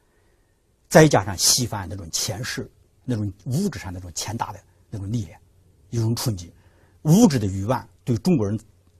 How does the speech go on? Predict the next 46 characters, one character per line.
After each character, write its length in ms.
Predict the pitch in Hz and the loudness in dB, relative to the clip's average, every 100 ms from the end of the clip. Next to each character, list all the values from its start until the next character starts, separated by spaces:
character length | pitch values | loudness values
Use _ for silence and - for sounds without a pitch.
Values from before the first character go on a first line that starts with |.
| _ _ - | _ _ -10
有 120 | 120 | -8
着 100 | 92 | -8
极 280 | - 113 147 | -6 -2 -2
大 80 | - | -2
的 80 | 113 | -4
刺 240 | 95 - 104 | -4 -4 -6
激、 160 | 98 _ - | -12 _ -8
诱 240 | 131 101 | -6 -4
惑， 200 | - - - _ _ _ _ _ _ _ - | -6 -10 -12 _ _ _ _ _ _ _ -2
感 140 | 123 | -2
到 100 | 104 | 0
西 260 | - - 135 | 0 0 -2
方 160 | 120 | -4
那 80 | 120 | -2
么 120 | 131 | -2
强 200 | - 90 | -2 -10
大， 140 | 90 - - | -12 -14 0
我 120 | 113 | 4
们 120 | 165 | 6
这 120 | 139 | 6
么 100 | 120 | 0
落 140 | 101 82 | -2 -8
后， 160 | - - _ _ _ _ _ _ | -16 -18 _ _ _ _ _ _
那 120 | 113 | -12
什 160 | 95 110 | -8 -10
么 80 | 95 | -10
原 140 | 82 | -16
因？ 60 | 87 _ _ _ _ _ _ _ | -20 _ _ _ _ _ _ _
中 160 | - 139 | -2 0
国 100 | 117 | 0
人 100 | 123 | 0
丑 160 | - 202 | 2 2
陋， 200 | 147 - _ _ _ _ _ - | 2 -4 _ _ _ _ _ -2
然 180 | 131 127 | 0 2
后 80 | 131 | 0
是 120 | 95 | 0
中 180 | 160 131 | 4 4
国 80 | |
什 240 | 147 - 151 | 4 4 8
么 160 | 185 | 10
都 80 | 175 | 10
不 80 | 123 | 6
是 140 | - | 0
了， 100 | 117 - _ - | -6 -8 _ -8
于 120 | 117 | -6
是 160 | 98 | -6